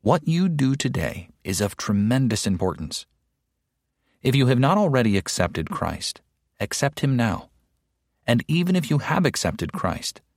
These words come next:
but have been serving him in a half-hearted way, give yourself up wholly to him from this time forward. If you have been holding back from sacrificing for Christ, make the sacrifice at once.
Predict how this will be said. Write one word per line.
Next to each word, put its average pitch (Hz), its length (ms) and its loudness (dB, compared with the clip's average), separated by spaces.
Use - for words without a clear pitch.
but 98 100 2
have 98 140 0
been 95 180 2
serving 139 380 2
him 110 260 2
in 104 160 -2
a 92 80 0
half-hearted 131 640 0
way, 85 380 0
give 147 240 0
yourself 151 560 2
up 104 180 -2
wholly 123 540 -2
to - 160 -2
him 87 320 0
from 87 220 -4
this 135 220 -4
time 117 320 0
forward. - 460 -2
If 117 120 0
you 139 120 4
have 123 160 2
been 123 140 6
holding 160 360 2
back 107 260 4
from 98 200 0
sacrificing 110 800 2
for - 180 -2
Christ, - 560 -6
make - 240 0
the 170 100 0
sacrifice 107 720 0
at 95 120 -8
once. - 400 -6